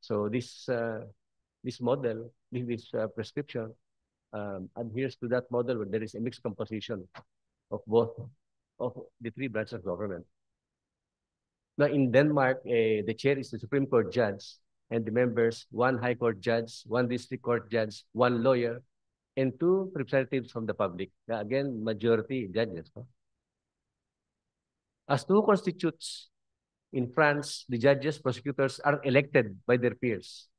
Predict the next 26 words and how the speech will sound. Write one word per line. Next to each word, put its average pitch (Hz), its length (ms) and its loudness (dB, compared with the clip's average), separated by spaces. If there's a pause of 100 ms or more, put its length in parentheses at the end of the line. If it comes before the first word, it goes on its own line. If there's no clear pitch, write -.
Okay? 117 160 -4 (580)
In 127 140 0
Spain, 156 580 0 (580)
judges 139 360 4
must 135 180 -8
be 143 100 2
endorsed 127 420 6
by 110 100 2
twenty-five 127 420 0
lawyers 117 560 4
of 110 120 2 (180)
a 113 80 -2
legally 147 400 2
constituted 123 800 0
judicial 104 380 -4
association. 90 540 -10 (1000)
In 123 160 4
Denmark, 139 440 6 (180)
it 123 120 -6
is 139 140 -4
the 117 300 -2 (100)
executive, 127 520 2
the 101 80 2
Minister 131 340 4
of 92 100 -10
Justice, - 560 -2